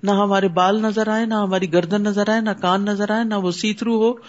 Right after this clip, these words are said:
نہ بازو نظر آئے، کیونکہ بعض لوگ بازو یہاں تک چڑھا لیتے ہیں اور پھر چھوٹا سا دوپٹہ یا اسکارف لے لیتے ہیں اور نماز میں آدھے آدھے بازو نظر آ رہے ہوتے ہیں،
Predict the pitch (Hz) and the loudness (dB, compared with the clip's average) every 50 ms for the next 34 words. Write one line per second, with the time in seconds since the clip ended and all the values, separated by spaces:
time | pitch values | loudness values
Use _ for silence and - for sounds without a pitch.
0 | - - - - _ 208 220 190 180 185 196 185 214 247 233 226 208 208 214 202 | -20 -20 -20 -10 _ -2 0 2 2 2 2 2 2 2 2 2 2 2 0 0
1 | 208 208 226 254 247 - 240 233 233 247 196 226 226 233 233 233 262 277 277 - | 0 0 0 -2 -4 -4 -4 -4 -4 -2 0 2 2 2 2 2 0 0 0 -2
2 | - - - - - - _ 220 220 233 233 269 269 277 269 269 254 285 - - | -8 -16 -20 -20 -20 -8 _ 2 2 2 4 2 2 2 2 2 0 -2 -2 -2
3 | 262 240 220 226 233 233 240 254 247 - 269 269 262 240 247 - 254 240 - - | -2 0 2 2 2 2 2 0 -2 0 0 0 0 -2 0 -2 -2 -2 0 -2
4 | 262 247 269 262 262 269 226 185 175 196 190 190 233 226 226 220 196 - - 202 | 0 0 0 0 0 -2 -4 -4 -4 -4 -4 0 0 0 0 0 -2 -2 0 0
5 | 202 214 214 233 233 240 240 240 247 277 277 285 - - - - - _ _ - | 0 0 2 0 0 0 0 -2 -4 -6 -8 -8 -10 -16 -20 -20 -20 _ _ -8
6 | 214 214 214 208 214 220 226 233 240 240 226 226 - _ - 202 208 196 247 233 | -4 -4 0 0 2 2 2 0 0 -4 -4 -6 -8 _ -2 0 2 2 2 2
7 | 226 220 196 175 185 180 185 208 214 196 185 175 202 214 214 196 185 190 190 185 | 2 2 2 2 2 2 2 2 0 0 0 0 0 2 2 2 2 0 0 -2
8 | 175 175 - 240 311 | -2 -4 -6 -8 -8